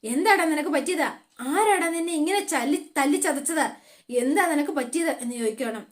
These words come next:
"അവരെല്ലാവരും കൂടി എന്നെ, എന്നെ കൊല്ലാറാക്കി" എന്ന് പറഞ്ഞു കേട്ടോ. അപ്പൊ ഇവനിങ്ങനെ പറയാ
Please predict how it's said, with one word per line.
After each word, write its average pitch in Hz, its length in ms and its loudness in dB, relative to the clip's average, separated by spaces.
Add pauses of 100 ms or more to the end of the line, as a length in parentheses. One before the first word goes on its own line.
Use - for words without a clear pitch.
(120)
"അവരെല്ലാവരും 277 760 2
കൂടി 311 120 2
എന്നെ, 294 460 -4 (320)
എന്നെ 349 380 -4 (100)
കൊല്ലാറാക്കി" 302 880 2
എന്ന് 233 180 0
പറഞ്ഞു 220 260 -4
കേട്ടോ. 208 180 -2 (500)
അപ്പൊ 415 120 -4
ഇവനിങ്ങനെ 415 460 0
പറയാ 339 300 -4